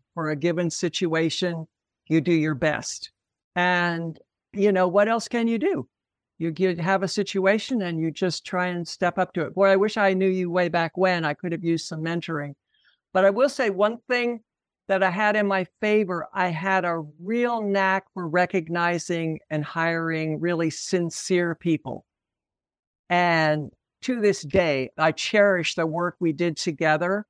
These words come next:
For those people that weren't self-starters and, and they really weren't, didn't wanna be there, I didn't have the skills to motivate them. But, uh, I had actually more trouble with my higher ups than I actually did people that I was supervising.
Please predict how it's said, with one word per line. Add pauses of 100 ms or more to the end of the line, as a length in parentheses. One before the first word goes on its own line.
(340)
For
those
people
that
weren't
self-starters
and,
and
they
really
weren't,
didn't
wanna
be
there, (580)
I
didn't
have (100)
the
skills
to
motivate
them.
But, (300)
uh, (100)
I
had
actually
more
trouble
with
my
higher
ups
than
I
actually
did
people
that
I
was
supervising.